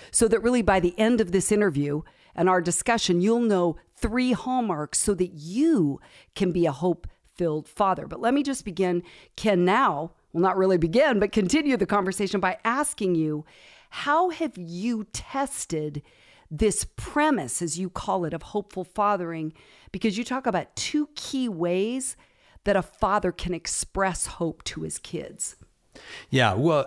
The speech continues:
Speaker 2: first of all, as I said, what I did is I took this hopefulness index, and if you have hope, then you see things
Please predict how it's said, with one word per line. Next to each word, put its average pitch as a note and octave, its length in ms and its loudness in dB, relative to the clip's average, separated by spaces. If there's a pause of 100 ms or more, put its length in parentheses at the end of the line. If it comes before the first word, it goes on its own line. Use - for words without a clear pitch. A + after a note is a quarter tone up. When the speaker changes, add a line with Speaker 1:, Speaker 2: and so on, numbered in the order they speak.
(120)
Speaker 2:
first - 340 2
of D3 100 0
all, G#2+ 260 4
as F#2+ 180 2
I F#2 80 -2
said, A2 560 2 (240)
what B2+ 260 0
I F3 120 2
did A#2 280 2
is G2+ 220 2
I F#2 100 0
took - 340 -4
this F2+ 220 0
hopefulness C3 880 0
index, F#2+ 720 0
and A#2 280 2 (120)
if F3 180 2
you E3+ 120 4
have D3+ 200 2
hope, A2 500 0 (380)
then C#3 340 2
you E3 300 2
see G3 320 4
things C3+ 560 2